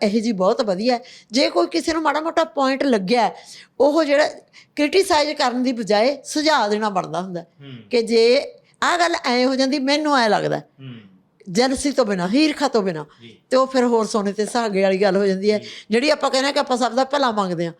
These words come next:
Speaker 2: ਜੀ।
Speaker 1: ਮ-, ਮੇਨ ਤਾਂ ਗੱਲ ਇਹੀ ਹੈ ਨਾ
Speaker 2: ਜੀ।
Speaker 1: ਵੀ ਈਰਖਾ, ਦਵੈਤ, ਤੇਰਾ ਮੇਰਾ ਛੱਡ ਕੇ ਜਿਹੜੀ ਚੀਜ਼ ਮਨੁੱਖਤਾ ਦੇ ਭਲੇ ਦੀ ਹੈ,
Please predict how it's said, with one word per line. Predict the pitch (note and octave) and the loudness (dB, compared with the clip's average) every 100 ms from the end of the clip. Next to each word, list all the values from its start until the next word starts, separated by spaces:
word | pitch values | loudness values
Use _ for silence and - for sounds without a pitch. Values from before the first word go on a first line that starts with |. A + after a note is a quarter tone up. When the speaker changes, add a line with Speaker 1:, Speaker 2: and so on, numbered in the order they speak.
| B2 | -18
Speaker 2:
ਜੀ। | A#2 - | -20 -6
Speaker 1:
ਮ-, | F3+ G3 G#3 | 0 0 2
ਮੇਨ | F#3+ G3+ G3+ | 2 2 2
ਤਾਂ | - | 0
ਗੱਲ | G#3+ G#3+ | 2 2
ਇਹੀ | G#3+ A#3 | 0 -2
ਹੈ | G3+ | -4
ਨਾ | G#3+ A3+ _ - | -6 -12 _ -18
Speaker 2:
ਜੀ। | G#3 | -2
Speaker 1:
ਵੀ | G#3 | 2
ਈਰਖਾ, | A3 A3 A3+ A3+ A#3 | 2 2 2 0 0
ਦਵੈਤ, | G#3 F3+ F3+ G3 G3+ G3+ G3 - - - _ - - - | 0 2 4 4 4 0 -4 -6 -18 -20 _ -14 -14 0
ਤੇਰਾ | A#3+ B3+ | 2 4
ਮੇਰਾ | B3+ A#3 A3+ | 2 2 0
ਛੱਡ | A3+ G3 F3+ | 0 -2 -2
ਕੇ | F#3 G3 F#3 _ _ - | -2 -2 -4 _ _ -2
ਜਿਹੜੀ | G#3 C#4+ | 0 0
ਚੀਜ਼ | D#4+ C#4 C4+ | -2 -2 -2
ਮਨੁੱਖਤਾ | A#3+ G#3+ A3 - C4 | 0 0 -2 -4 -2
ਦੇ | B3 | 0
ਭਲੇ | B3+ C4+ A3 | -2 0 0
ਦੀ | F#3+ | 0
ਹੈ, | F#3+ | -2